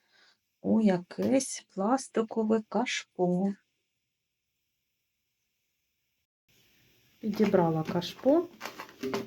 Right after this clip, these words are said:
на дно дренаж, тому що в горшику немає дренажа, але є гарні отвори. Вся зайва волога буде стікати на дренаж у кашпо. Я вже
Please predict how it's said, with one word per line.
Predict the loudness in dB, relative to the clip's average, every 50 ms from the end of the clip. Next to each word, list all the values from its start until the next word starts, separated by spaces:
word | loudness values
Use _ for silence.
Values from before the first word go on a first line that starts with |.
| -10 -18 _ _ _
на | 2 4 6 6
дно | 6 6 6 4
дренаж, | 2 0 0 2 4 4 6 4 4 2 0 -6 -8 -8 -10 -14 _ -18 -16 -14 -14 -14 -16 -16 _ _ _ _ _ -12 -12 -12 -14 -16 -20 -20 _ _ _ _
тому | 0 2 2 2
що | 2 2 4 6
в |
горшику | 8 8 8 8 6 0 -4 -6 -4 2 2
немає | 4 6 6 4 4 4 4 4 2
дренажа, | 2 0 0 0 2 2 2 0 0 0 0 0 0 2
але | 2 4 6 6
є | 8 8 8 6
гарні | 6 4 2 0 0 0 0 0
отвори. | 2 2 0 0 -2 -2 0 0 2 0
Вся | -2 0 2 2 4 4
зайва | 6 4 6 6 4 4
волога | 4 4 4 6 6 6 6 4 2
буде | 0 -2 -4 0 0 0
стікати | 0 0 -4 -8 -6 -4 -2 -2 -2 -2 -2 -2 0
на | 0 2 2 4 2 2 0 -4 -10 -20 -20 -16 -4
дренаж | 0 2 4 6 6 6 4 2 0 -2
у | -6 -4
кашпо. | -4 -6 -6 -6 -8 -10 _ -8 -6 -6 -6 -6 -8 -14 -20 -20 -20 _ _ -14 -14 -14 -14 -18 _ _ -20 -20 -16 -2 4
Я | 6 6 8
вже | 6 6 4 4 2 2